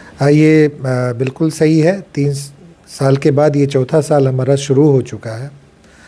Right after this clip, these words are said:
और ये साल आप तो जानते हैं, शुरुआती के, जो शुरुआत के डेढ़ साल रहे वो कोरोना ग्रस्त रहा। वो कई मामलों में हम सभी लोगों के लिए दुखदाई था, पीड़ादायक था, पूरे देश के लिए ही था,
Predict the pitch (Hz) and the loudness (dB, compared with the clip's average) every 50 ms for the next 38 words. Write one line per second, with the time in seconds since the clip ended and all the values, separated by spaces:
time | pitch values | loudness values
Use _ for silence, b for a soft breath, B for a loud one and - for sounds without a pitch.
0 | B B B B B B B 127 135 139 143 139 139 139 139 151 151 151 151 156 | B B B B B B B 0 2 2 4 4 2 2 2 2 4 4 2 0
1 | 165 160 - - _ _ _ _ _ _ _ _ _ _ _ - - - - - | 0 -4 -8 -20 _ _ _ _ _ _ _ _ _ _ _ -20 -20 -20 -16 -8
2 | - 160 151 160 160 160 165 180 175 - - _ _ b b b b b b 135 | -2 0 2 2 4 4 2 2 -2 -6 -14 _ _ b b b b b b -6
3 | 143 139 - 170 151 143 147 143 139 139 175 170 160 143 - 160 139 143 147 147 | -4 -2 0 0 2 2 2 0 0 0 0 0 0 0 0 2 2 2 2 2
4 | 143 147 160 156 131 160 156 151 151 147 131 127 147 135 139 - 139 135 147 147 | 2 0 -2 -2 0 2 2 2 2 2 2 2 0 0 0 0 0 2 2 2
5 | 147 139 143 - 160 151 151 147 151 147 147 - - B B B B B B B | 2 0 -2 -2 0 2 4 2 2 0 -4 -16 -20 B B B B B B B
6 | B 123 135 151 160 160 151 - 156 151 151 143 147 147 147 165 185 180 151 143 | B 0 2 2 2 2 0 0 2 2 2 2 2 4 4 2 2 0 0 -2
7 | 135 139 139 139 139 139 139 147 147 131 123 131 147 143 - - - 147 143 147 | 0 0 2 2 2 4 2 2 0 -2 0 0 0 0 -2 -2 0 0 2 0
8 | 165 170 170 - _ B B B B B B B B 147 156 165 165 165 165 - | 0 -2 -4 -12 _ B B B B B B B B 0 2 4 4 4 0 -2
9 | - - _ - - 165 175 175 160 156 156 147 151 160 165 160 160 151 147 151 | -16 -20 _ -2 2 2 4 4 4 2 2 2 2 2 2 2 2 2 0 0
10 | 147 - 175 170 185 185 165 156 151 147 147 139 - 147 143 151 147 131 139 135 | -2 0 0 2 2 4 4 4 4 2 0 -2 -2 -2 0 0 2 2 2 0
11 | 139 131 139 139 143 151 147 - 156 156 143 151 139 135 139 127 127 123 127 139 | 2 2 2 2 2 0 -2 -4 -6 -4 -2 0 0 2 2 2 2 0 0 0
12 | 139 143 - - 160 165 160 - 185 185 185 170 131 143 156 147 - - 147 131 | -2 -4 -6 -8 -8 -8 -6 -2 0 2 2 4 4 2 2 2 0 0 0 0
13 | 117 117 110 117 117 117 120 - - 147 160 - | 0 0 -4 -4 -4 -4 -6 -8 -10 -12 -12 -12